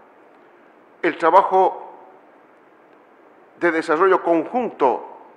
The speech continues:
en biotecnología, en solidaridad con los países más necesitados, y por otra,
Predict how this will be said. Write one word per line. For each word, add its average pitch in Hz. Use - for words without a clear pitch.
en 143
biotecnología, 139
en 170
solidaridad 160
con 147
los 135
países 147
más 143
necesitados, 131
y 175
por 165
otra, 180